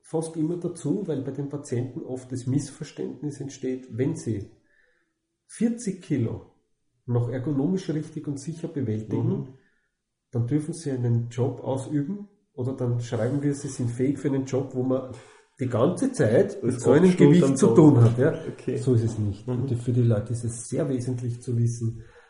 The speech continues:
Speaker 1: dass wir verschiedene Leistungsniveaus feststellen wollen. Also
Speaker 2: Mhm.
Speaker 1: was ist leicht bis was ist maximal. Und das kommt dann raus.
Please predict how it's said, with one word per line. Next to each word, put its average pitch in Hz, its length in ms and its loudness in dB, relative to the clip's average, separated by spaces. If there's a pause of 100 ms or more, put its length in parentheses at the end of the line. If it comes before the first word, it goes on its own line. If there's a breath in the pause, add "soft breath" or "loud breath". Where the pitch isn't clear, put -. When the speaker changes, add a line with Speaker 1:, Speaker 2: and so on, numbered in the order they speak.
(140 loud breath)
Speaker 1:
dass 117 200 -4
wir 117 260 2 (280 loud breath)
verschiedene 120 560 -2
Leistungsniveaus 139 1600 -6 (160)
feststellen 139 580 -4
wollen. - 180 -6
Also 120 160 -2
Speaker 2:
Mhm. 117 60 0
Speaker 1:
was 131 200 0
ist - 140 -6
leicht 123 440 -2 (380)
bis 120 300 -2 (160)
was 110 220 -4
ist 110 140 -8
maximal. 143 720 -2 (2500 soft breath)
Und 107 180 -8
das - 140 -14
kommt 104 200 -10
dann 98 120 -8
raus. 90 260 -14